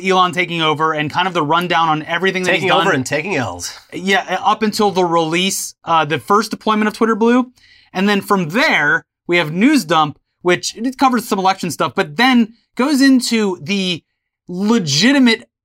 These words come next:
Speaker 1: hilarious abuses that were, uh, displayed on this website for forty-eight hours straight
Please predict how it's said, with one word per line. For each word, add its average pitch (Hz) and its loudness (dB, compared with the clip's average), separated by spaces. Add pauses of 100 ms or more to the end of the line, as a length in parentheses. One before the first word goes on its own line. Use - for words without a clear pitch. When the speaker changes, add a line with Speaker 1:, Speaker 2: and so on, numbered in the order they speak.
Speaker 1:
hilarious 190 2
abuses 156 -2 (300)
that 170 -2
were, 160 2
uh, 143 2
displayed 165 -2 (340)
on 170 2
this 165 -4
website 156 -2
for 147 0
forty-eight 247 2
hours 185 0
straight 143 -2